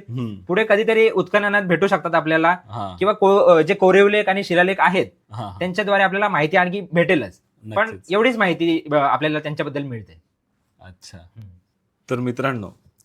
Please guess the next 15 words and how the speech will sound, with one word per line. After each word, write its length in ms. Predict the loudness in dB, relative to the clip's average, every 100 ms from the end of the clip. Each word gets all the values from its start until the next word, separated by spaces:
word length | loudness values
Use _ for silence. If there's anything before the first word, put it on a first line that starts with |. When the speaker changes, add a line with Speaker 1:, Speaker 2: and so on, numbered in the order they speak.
| _
Speaker 1:
या 260 | -6 -2
व्हिडिओमध्ये 540 | -2 -2 -4 -6 -6 -6
आपण 400 | -8 -8 -12 -12 -20 _ _ -6
चालुक्य 560 | -4 -4 -6 _ -10
घराण्याबद्दल 760 | -6 -4 -4 -6 -10 -10 -10 -12 -18
माहिती 380 | -12 -10 -8 -10
घेतली. 340 | -12 -14 _ _ _ _ _ _
पुढच्या 300 | -10 -6 0
व्हिडिओमध्ये 460 | 2 2 0 -2 -2
आपण 320 | -4 -4 -10 -12 _ _
राष्ट्रकूट 640 | -4 -2 -2 -4 -2 -2
घराण्याबद्दल 680 | 0 -2 -2 -4 -6 -4 -4
माहिती 360 | -2 -4 -4 -6
घेणार 240 | -6 -8
आहोत. 180 | -12